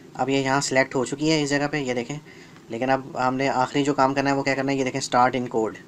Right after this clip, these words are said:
ये देखें start इनकोड ये जो आ रहा है। ठीक है, इसके ऊपर click कर दें। बस अब आपने थोड़ी देर wait करना है, ये देखें नीचे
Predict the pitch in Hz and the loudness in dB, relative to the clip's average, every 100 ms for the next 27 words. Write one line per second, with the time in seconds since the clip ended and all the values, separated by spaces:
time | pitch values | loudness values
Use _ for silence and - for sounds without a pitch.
0 | - - 113 104 98 - - - - - | -20 -10 -8 -8 -10 -20 -20 -20 -20 -18
1 | - - 117 131 143 - 120 120 113 123 | -14 -4 2 2 2 -8 -10 -8 0 2
2 | 117 104 - - - - 113 113 107 101 | 2 0 -16 -20 -18 -8 -6 -2 -2 -4
3 | 95 - - 120 135 - - - - - | -6 -12 -10 -4 -4 -6 -20 -20 -16 -6
4 | 147 156 143 131 117 95 95 - - - | 0 4 4 2 -2 -4 -8 -16 -20 -20
5 | - - - - - - - - - - | -20 -20 -20 -20 -20 -20 -20 -20 -20 -16
6 | 113 110 104 - - 143 143 139 - - | -2 -2 -2 -6 -2 2 6 4 4 -4
7 | 131 131 123 - - 127 131 123 127 139 | -4 -4 -4 -10 -4 -2 0 0 0 0
8 | 135 131 123 135 120 143 | 0 -2 -2 -4 -4 -6